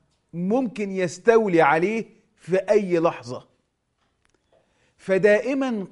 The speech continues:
قلبك على وجل. إنما المشكلة الكبيرة أننا نملك كمسلمين في قلوبنا كنزًا،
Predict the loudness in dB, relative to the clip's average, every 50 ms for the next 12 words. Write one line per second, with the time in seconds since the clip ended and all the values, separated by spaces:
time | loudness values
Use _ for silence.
0 | _ -2 0 0 0 0 -2 -2 -2 -2 -2 -2 0 0 2 2 2 2 2 2
1 | 2 0 -2 -2 -6 -10 -12 -14 -20 -20 -20 -20 _ _ _ _ _ _ _ _
2 | _ _ _ _ _ _ _ _ _ _ _ _ _ _ _ _ _ _ _ _
3 | _ _ _ _ _ _ _ _ -6 -4 -4 -2 -2 -2 -2 -2 -2 -4 -6 -8
4 | -8 -6 -4 -4 -4 -4 -6 -8 -8 -6 -6 -4 -4 -6 -6 -8 -10 -14 -20 _
5 | _ _ _ _ _ _ _ _ _ _ _ _ _ _ _ _ _ -10 -8 -6
6 | -6 -4 -4 -4 -4 -2 -2 -2 -2 -2 -2 -4 -4 -4 -4 -4 -6 -4 -4 -6
7 | -4 -4 -4 -4 -4 -4 -4 -6 -4 -6 -8 -10 -12 -10 -8 -6 -6 -4 -4 -4
8 | -4 -4 -2 -4 -4 -4 -6 -10 -10 -10 -10 -8 -6 -2 0 0 0 0 0 0
9 | -2 -2 -2 -2 -2 -2 -2 -4 -6 -8 -14 _ _ _ _ _ _ _ _ _
10 | _ _ _ _ -2 0 0 0 2 0 -2 -2 0 0 -2 -2 -2 -6 -8 -10
11 | -12